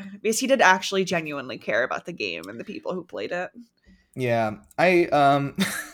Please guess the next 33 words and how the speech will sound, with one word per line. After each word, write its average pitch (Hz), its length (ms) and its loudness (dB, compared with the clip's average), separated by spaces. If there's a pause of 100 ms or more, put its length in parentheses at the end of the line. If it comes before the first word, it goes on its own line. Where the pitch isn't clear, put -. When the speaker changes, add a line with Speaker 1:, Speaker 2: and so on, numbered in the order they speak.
(120)
Speaker 2:
<laughs> - 520 -18
I 165 80 4
feel 220 240 4
so 208 220 4
bad 147 300 6
also 135 380 4
because, 117 560 -2
oh, 127 180 6
here, 110 300 0
here's 113 260 -4
some 107 100 -8
more 104 120 -6
things 104 300 -6
here. 107 160 -2
Like, 110 300 -4 (480)
so - 140 2
there's 202 180 8
no 240 120 4
leveling 175 520 4
anymore 196 420 2
is 180 140 0
the 190 100 -2
thing, 196 260 0
remember? 190 400 2
Like, 147 200 2
you 156 80 0
used 147 140 4
to 156 60 6
have, 139 140 6
like, 131 140 4
a 120 40 0
level, 110 400 4
right? 104 300 0